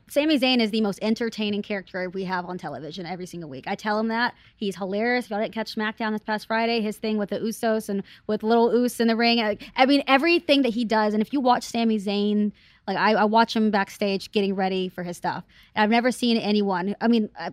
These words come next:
everyone is very passionate and does a lot of hard work, but S-, Sami is just a whole different kind of, uh, breed of entertainer. You can tell how much he cares and is passionate,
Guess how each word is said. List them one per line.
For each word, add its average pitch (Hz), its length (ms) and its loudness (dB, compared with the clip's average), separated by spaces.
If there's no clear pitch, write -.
everyone 254 360 4
is 202 80 2
very 214 180 2
passionate 202 380 -2
and 185 80 -2
does 185 120 -2
a 190 120 -4
lot 196 160 4
of 190 80 2
hard 190 160 0
work, 185 160 -6
but 185 140 -6
S-, - 140 -20
Sami 254 380 4
is 214 60 4
just 208 140 -4
a 185 40 2
whole 208 180 0
different 196 280 -4
kind 185 180 -2
of, 185 100 -6
uh, 190 140 0
breed 214 240 2
of 190 100 0
entertainer. 190 640 -4
You 214 80 -2
can 226 140 -2
tell 214 160 2
how 208 80 -2
much 202 180 -6
he - 80 -16
cares 196 400 -8
and 180 80 -6
is 175 80 -12
passionate, 202 560 -4